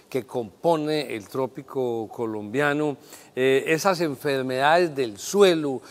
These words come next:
como nematodos, como fusarium, eh,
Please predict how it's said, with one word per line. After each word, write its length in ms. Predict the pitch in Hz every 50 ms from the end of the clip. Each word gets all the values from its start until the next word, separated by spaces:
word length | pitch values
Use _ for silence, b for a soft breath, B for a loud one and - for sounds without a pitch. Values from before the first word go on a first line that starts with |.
| B B B
como 280 | - 131 123 127 123 120
nematodos, 840 | 120 117 113 117 131 170 170 170 - - 170 151 147 143 135 - -
como 260 | - 123 120 120 113
fusarium, 960 | 101 - - 113 107 - - - 170 165 160 156 160 156 156 156 151 147 139
eh, 20 | 127